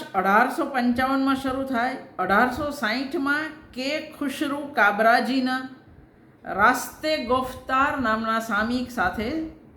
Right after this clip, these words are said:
સત્યપ્રકાશ ભળી જાય. શાળાપત્રનો ઉદ્દેશ શું હતો? તો શિક્ષણના પ્રશ્નો અને કેળવણીમાં પડતી મુશ્કેલીઓ પ્રત્યે દિશા ચીંધવાનો.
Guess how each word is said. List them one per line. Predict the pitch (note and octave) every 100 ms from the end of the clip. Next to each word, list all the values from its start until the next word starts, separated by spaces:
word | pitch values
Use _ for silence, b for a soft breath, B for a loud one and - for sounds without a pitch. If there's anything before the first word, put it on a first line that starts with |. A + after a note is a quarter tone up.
| - - - -
સત્યપ્રકાશ | - B3+ B3+ F#3+ F3+ F3 G#3+ G#3+
ભળી | F#3+ A#3+ A#3
જાય. | C#3 - - - - - - - - - - - - - - - - - - - - - - - - - - - - - - - - - - - - - - - - - - - - - - - - - - - -
શાળાપત્રનો | B3+ B3 C#4+ E4 E4 C#4 C4+ - A3 F3 - - - - - - - - - - - - G3 A3 C4+
ઉદ્દેશ | C#4+ C4 A3 C#4+ C#4+
શું | - C#4+
હતો? | B3 A3+ A3+
તો | B3 B3
શિક્ષણના | A#3+ B3 A3 - C#4 C#4 C#4+
પ્રશ્નો | C#4 - A3 - A3+ G#3+
અને | B3+ A#3 A3+
કેળવણીમાં | A3+ G#3+ A3 A#3 B3 B3+ B3+ B3+
પડતી | A3 G#3+ A#3
મુશ્કેલીઓ | A3+ G#3 G3+ - G#3 G#3 A3
પ્રત્યે | A3 F3+ - A3 D#4 -
દિશા | G3+ A#3 B3 F#3
ચીંધવાનો. | - D3+ C#3+ - - -